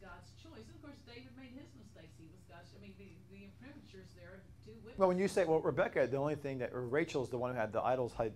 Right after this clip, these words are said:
Speaker 1: Yeah.
Speaker 2: Rebecca is the only mistake that she had, basically, what people would claim that she didn't, she told Jacob to lie.
Speaker 1: Mm-hmm.
Speaker 2: But then again, in her mind, she's, she's basically coalescing, she's coalescing to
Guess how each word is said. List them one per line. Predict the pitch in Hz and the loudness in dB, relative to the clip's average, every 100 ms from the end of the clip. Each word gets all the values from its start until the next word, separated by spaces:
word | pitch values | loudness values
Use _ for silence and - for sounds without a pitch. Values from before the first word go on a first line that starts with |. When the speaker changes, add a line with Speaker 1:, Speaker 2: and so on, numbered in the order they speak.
| - | -4
Speaker 1:
Yeah. | 127 | 2
Speaker 2:
Rebecca | 165 190 143 | 4 6 4
is | 131 | 4
the | |
only | 135 | 2
mistake | 131 120 139 117 | 2 2 2 2
that | 104 | -2
she | - 143 | -2 2
had, | 117 101 92 | 4 2 2
basically, | 117 110 113 | 2 2 2
what | 107 101 | 0 0
people | 139 117 | 2 0
would | 104 | 0
claim | - 117 107 | 0 0 0
that | - | -2
she | 117 | -2
didn't, | 110 101 101 - - - | -2 -2 -6 -12 -16 -10
she | 139 | 0
told | 139 117 | 4 4
Jacob | 127 104 | 2 0
to | 107 | 0
lie. | 104 110 90 101 | 2 2 2 -4
Speaker 1:
Mm-hmm. | - - - - - - - - - - | -8 -16 -18 -20 -20 -18 -16 -16 -16 -8
Speaker 2:
But | 135 | 2
then | 139 | 2
again, | 131 131 120 | 4 4 4
in | |
her | 131 123 | 4 4
mind, | 110 104 104 - | 4 2 -2 -10
she's, | - 117 110 110 - - - - - - - - | -4 -2 -2 -6 -16 -20 -20 -20 -20 -18 -16 -8
she's | 120 110 104 | -4 -4 -4
basically | 123 117 - 107 | -2 -2 -2 -4
coalescing, | - 110 110 110 107 98 - | 2 4 4 2 -6 -8 -8
she's | - 104 | -8 -4
coalescing | - 127 117 120 110 98 - | 2 4 6 4 0 -6 -4
to | 104 | -2